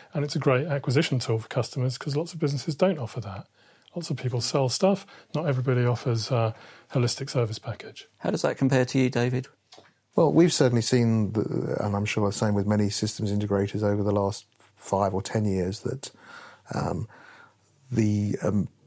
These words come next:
Speaker 3: our business is becoming clearly more service orientated. Always has, always has been, but it's becoming more obvious that that's the case. Um, you've only got to look at the value of the products that we're installing and make work, and the hardware is a tiny, insignificant part of that.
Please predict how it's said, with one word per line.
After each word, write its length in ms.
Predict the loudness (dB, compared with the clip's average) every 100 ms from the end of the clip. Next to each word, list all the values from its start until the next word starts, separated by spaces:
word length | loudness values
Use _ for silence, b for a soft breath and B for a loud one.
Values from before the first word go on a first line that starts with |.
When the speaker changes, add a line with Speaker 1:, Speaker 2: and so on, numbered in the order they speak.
| -14 -8 -2
Speaker 3:
our 160 | -2
business 360 | 0 0 0 0
is 60 |
becoming 380 | -2 0 0 0
clearly 320 | 0 0 2
more 140 | 2 0
service 340 | 0 0 0
orientated. 640 | 0 0 0 -2 -2 -2
Always 220 | 0 0 0
has, 200 | -2 -2
always 220 | -4 -2 0
has 180 | -2
been, 240 | 0 -4 -2
but 100 | -6
it's 140 | -8
becoming 380 | -10 -8 -4 -4
more 220 | -2 -2
obvious 300 | -2 -2 -4
that 100 | -6
that's 200 | -6 -8
the 80 | -12
case. 360 | -6 -6 -6 -12 B B B _
Um, 280 | 0 0 0 B B B
you've 160 | 2 4
only 140 | 4
got 100 | 4
to 60 | 2
look 260 | 2 0 -2
at 140 | -2
the 80 | 0
value 460 | 2 2 2 2
of 140 | 0 -2
the 80 | -8
products 540 | -2 0 0 -4 -6
that 160 | -4 0
we're 260 | 2 2
installing 480 | 0 -4 -2 -2 0
and 100 | 0
make 220 | 0 0
work, 520 | 0 0 0 -4 -8 b b b -4
and 80 | -2
the 60 |
hardware 480 | 0 0 0 0 0
is 140 | -2
a 40 | -4
tiny, 480 | -6 -4 -2 -2 -2
insignificant 640 | -4 -4 -4 -6 -8 -10
part 300 | -4 -4 -4
of 80 | -6
that. 320 | -8 -8 -12